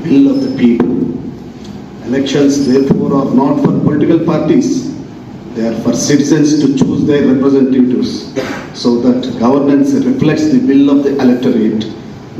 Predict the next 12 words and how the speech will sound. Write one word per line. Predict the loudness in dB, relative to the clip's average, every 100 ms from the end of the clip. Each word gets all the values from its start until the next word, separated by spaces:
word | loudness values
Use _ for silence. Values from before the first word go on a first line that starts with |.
| -2
not | 0 0
the | -2
convenience | -2 0 2 2 0
of | -4 -4
the | -2
rulers. | 0 0 0 -4 -6 -8 -10 -14 -14 -14 -16 -14 -14 -12 -12 -10 -8 -8 -2
It | 0
is | 2
interesting | 2 2 2 2 4
to | 4
note | 4 2 2
that | 0 -2